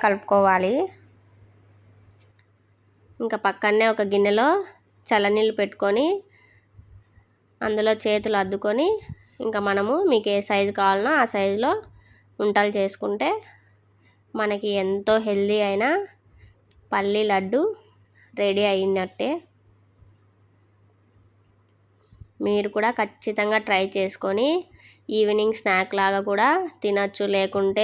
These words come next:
పిల్లలకి స్నాక్స్ బాక్స్లో కూడా రోజు ఒకటి పెట్టి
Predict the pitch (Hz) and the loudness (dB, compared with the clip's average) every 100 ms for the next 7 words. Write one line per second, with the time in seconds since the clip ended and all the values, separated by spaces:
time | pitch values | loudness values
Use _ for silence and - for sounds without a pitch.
0 | 220 202 202 202 202 220 277 392 - _ | 0 0 2 2 0 0 0 -2 -6 _
1 | - 208 196 196 202 196 202 202 196 202 | -6 -2 -2 -2 -2 -2 -2 -4 -2 2
2 | 262 392 - - - _ 214 208 202 202 | 0 0 -8 -20 -20 _ 2 2 2 -2
3 | 190 202 240 349 349 - - 202 214 | -2 0 0 0 -4 -10 -6 -6 -4